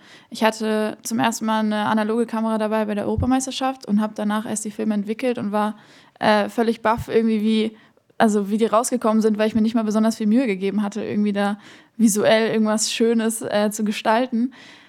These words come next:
Ich mag einfach, dass ich mir die Bilder angucke und dann gefühlt in den Moment zurückgeworfen werde. Ähm, und ich muss sagen, gerade jetzt im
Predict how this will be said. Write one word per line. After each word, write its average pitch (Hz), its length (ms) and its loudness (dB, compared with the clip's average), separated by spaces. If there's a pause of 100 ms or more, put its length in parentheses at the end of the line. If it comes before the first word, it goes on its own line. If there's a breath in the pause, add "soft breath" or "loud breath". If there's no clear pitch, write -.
(560 loud breath)
Ich - 380 -2
mag 233 300 4
einfach, 226 340 -2
dass 220 260 -4
ich 214 280 -8
mir 226 120 -4
die 214 100 -4
Bilder 214 220 0
angucke 226 360 -2
und 214 140 2
dann 208 300 -2
gefühlt 214 320 -4
in 214 60 -2
den 208 160 0
Moment 202 300 -2
zurückgeworfen 190 640 -4
werde. 185 340 -6 (320)
Ähm, 196 580 -2
und 208 400 -2
ich - 280 -8
muss 208 160 -2
sagen, 214 200 -2
gerade 208 260 -4
jetzt 208 220 -6
im 208 300 -2